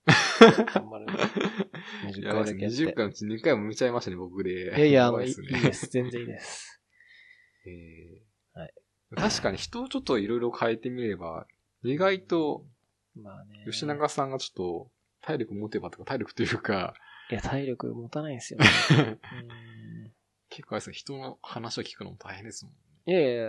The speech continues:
Speaker 2: や、それは別に。
Speaker 1: 大丈夫ですか？なんか。
Speaker 2: 多分大丈夫ですけど。
Speaker 1: <laughs>
Speaker 2: うん。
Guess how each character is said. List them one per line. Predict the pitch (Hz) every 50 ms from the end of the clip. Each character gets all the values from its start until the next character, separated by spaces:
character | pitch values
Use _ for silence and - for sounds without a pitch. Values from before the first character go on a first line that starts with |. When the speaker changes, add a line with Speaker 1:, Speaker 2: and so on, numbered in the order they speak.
| 107 104
Speaker 2:
や、 | 104
そ | 113 - - -
れ | 170
は | 175 190 190 190 190 190 185
別 | 180 180 180 - 175 165
に。 | 165 160 156 - - _ _ _ _ _
Speaker 1:
大 | 123 120 120
丈 | 117
夫 | 107
で | 95
す | - -
か？ | - 87
な | -
ん | - 135
か。 | 135 -
Speaker 2:
多 | 151 147
分 | 127 113 110
大 | 113 110 110 110
丈 | 110 113
夫 | 110 107 107 107
で | 101 104 107 107
す | 98 95 139 131
け | -
ど。 | - -
Speaker 1:
<laughs> |
Speaker 2:
う |
ん。 | -